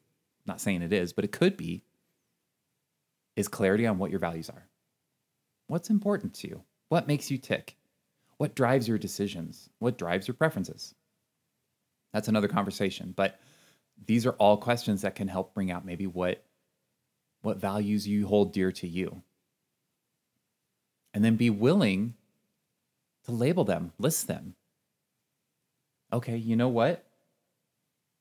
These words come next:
As I look at all of my, my interpersonal relationships, especially my professional ones, I think really the highest value that, that teases out for me, it calls out to me,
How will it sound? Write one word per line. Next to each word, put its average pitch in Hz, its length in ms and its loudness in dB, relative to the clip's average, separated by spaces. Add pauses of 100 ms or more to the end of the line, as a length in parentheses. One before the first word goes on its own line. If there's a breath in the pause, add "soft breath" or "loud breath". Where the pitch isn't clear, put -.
(340)
As 113 100 -6
I 113 60 -4
look 151 260 0
at 165 80 2
all 156 200 8
of 135 100 2
my, 120 480 4
my 110 160 0
interpersonal 113 640 0
relationships, 101 720 0
especially 120 580 0
my 110 140 2
professional 92 580 -4
ones, 90 460 -6 (2000)
I 160 140 -2
think 226 340 2
really 147 260 6
the - 100 2
highest 131 500 0
value 135 300 2
that, 104 200 0
that 107 200 -4 (140)
teases 120 360 0
out 117 180 4
for 160 80 -4
me, 170 120 0
it 113 100 -2
calls 120 260 2
out 107 180 2
to - 100 -6
me, 180 200 -4